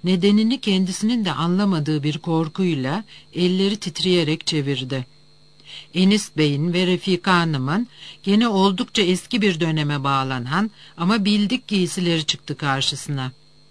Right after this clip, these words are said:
Doğal olan burada bulunmaları değil de bulunmamalarıymış gibi ürperdi birden. Dudaklarında, ellerinde,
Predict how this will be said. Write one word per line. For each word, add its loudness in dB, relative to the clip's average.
Doğal 4
olan 2
burada -2
bulunmaları 0
değil 0
de -2
bulunmamalarıymış 2
gibi -4
ürperdi -2
birden. -4
Dudaklarında, 0
ellerinde, -2